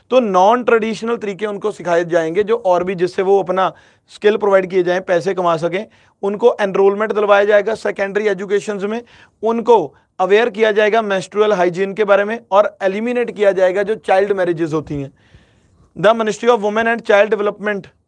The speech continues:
ने ये स्कीम को दोबारा से इम्प्लीमेंट, रिवाइज किया है। It is a joint initiative of Ministry of Women and Child Development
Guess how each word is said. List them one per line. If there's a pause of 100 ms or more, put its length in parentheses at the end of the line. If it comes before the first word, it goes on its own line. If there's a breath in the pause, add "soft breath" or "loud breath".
(100)
ने
ये
स्कीम
को
दोबारा
से
इम्प्लीमेंट,
रिवाइज
किया
है। (400 soft breath)
It
is
a (180)
joint
initiative
of (520)
Ministry
of
Women
and
Child
Development